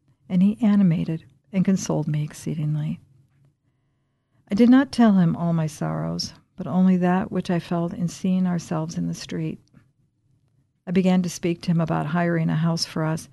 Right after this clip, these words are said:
cost what it might, wherein we might dwell till the other was repaired. I now began to take courage on beholding so many people come to us, and no one accused us of folly,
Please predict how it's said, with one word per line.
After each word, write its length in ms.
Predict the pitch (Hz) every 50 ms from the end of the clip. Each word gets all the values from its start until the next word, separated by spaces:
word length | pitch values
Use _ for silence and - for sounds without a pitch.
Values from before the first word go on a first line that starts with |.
| _ _
cost 420 | - - 170 170 170 - - -
what 220 | - 170 170 170
it 80 | 175 -
might, 340 | 190 185 165 165 160 160 - - _ _ _ _ _ _ _ _ _ _ _ -
wherein 360 | 180 180 180 180 175 175 175
we 140 | 170 165 170
might 320 | 165 165 165 175 185 202
dwell 420 | - 170 170 170 165 151 147 160 160 - - -
till 240 | - - 196 190 175
the 240 | 170 175 165 - -
other 320 | 180 190 175 165 151 143
was 220 | 151 156 147 -
repaired. 500 | 160 156 - - 175 156 156 156 156 156 - - _ _ _ _ _ _ _ _ _ _ _ _ _ _ _ _ _ _ _ _ _ _ _ _ _ _ _ _ _ _ _ _ _ _ _ _ _ _ _ _ -
I 100 | - 208
now 220 | 202 214 220 226 233
began 320 | 247 247 - 208 196 185
to 80 | 180 180
take 240 | - 190 180 -
courage 420 | - - - 196 175 160 160 165 175
on 140 | 165 156 151
beholding 440 | 165 160 165 175 170 170 170 156
so 200 | 156 - - 190
many 240 | 185 185 175 165 165
people 360 | 160 - 185 185 220 - 151
come 260 | 151 - - 180 180 180
to 180 | - - 156
us, 340 | 147 147 151 147 - - - _ _ _ _ _ _ _ _ _ -
and 140 | 190 190 185
no 140 | 185 190 196
one 200 | 190 185 160 160
accused 440 | 156 - - 170 160 151 147 -
us 160 | 156 - - 160
of 80 | 156
folly, 500 | - - 160 156 156 165 170 175 180 185